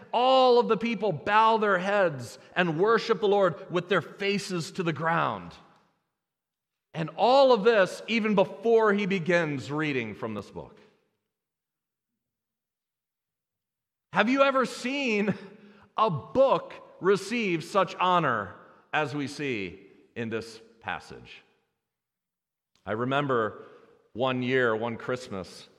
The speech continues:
my parents and I, and a girl that I was dating at the time, we went to, uh, see Handel's Messiah, uh, performed at the Meyerhoff Symphony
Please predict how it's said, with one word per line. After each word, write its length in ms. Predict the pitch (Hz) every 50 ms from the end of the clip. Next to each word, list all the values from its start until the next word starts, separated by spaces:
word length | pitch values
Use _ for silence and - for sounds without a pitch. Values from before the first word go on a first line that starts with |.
| _ _ _ _ _ _ _ _ _ _ _ _ _ _ _ _ _ _ _ _ _ _ _ _ _ _ _ _ _ _ _ _ _ _ _ _ _ _ _ _ _
my 180 | - 113 110 110
parents 460 | 110 110 127 127 127 127 120 - -
and 80 | 113 107
I, 320 | 101 98 98 98 98 107 - - - - _ _ _ _ _ _ _ _ _ _ _ _ _ _ _ _ _ _ _ _ _ _ _ _
and 100 | - 104
a 40 | 104
girl 260 | 90 117 123 123 123
that 80 | 123 117
I 60 | 113
was 180 | 110 104 95 -
dating 360 | - 123 123 127 127 120 107
at 100 | 98 -
the 60 | 98
time, 420 | 90 - 123 131 139 131 117 107
we 160 | 107 107 107 101
went 260 | 98 113 117 113 -
to, 460 | - - 120 110 107 104 104 104 98 101 - - - - - _ _
uh, 260 | - 95 92 95 95 -
see 800 | - - - - 139 139 135 120 104 104 107 120 123 117 - - - _ _
Handel's 520 | - - 151 165 160 143 139 139 131 - 143
Messiah, 680 | 139 131 127 - - 143 135 143 143 123 107 92 82 - - - - - _ _ _ _ _ _ _ _ _ _ _ -
uh, 180 | 98 101 95
performed 600 | 92 - 127 110 - - 143 147 139 123 120 110 107
at 200 | 117 120 - -
the 60 | 113
Meyerhoff 800 | 110 113 120 127 131 127 117 104 92 98 98 101 95 92 - -
Symphony 640 | - - 123 117 113 - 98 87 85 78 71 71